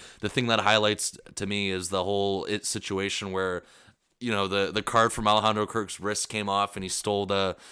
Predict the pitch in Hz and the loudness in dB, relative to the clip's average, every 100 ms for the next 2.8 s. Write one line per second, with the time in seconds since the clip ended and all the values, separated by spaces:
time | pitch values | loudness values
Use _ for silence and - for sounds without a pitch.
0 | - - 98 101 101 98 104 107 95 101 | -20 -6 2 2 2 0 0 0 0 -2
1 | 95 95 101 95 92 95 95 98 101 - | -2 -8 -8 -8 -8 -6 -4 -4 -4 -6
2 | 98 98 98 98 104 120 131 - | -2 -2 0 0 2 2 2 -2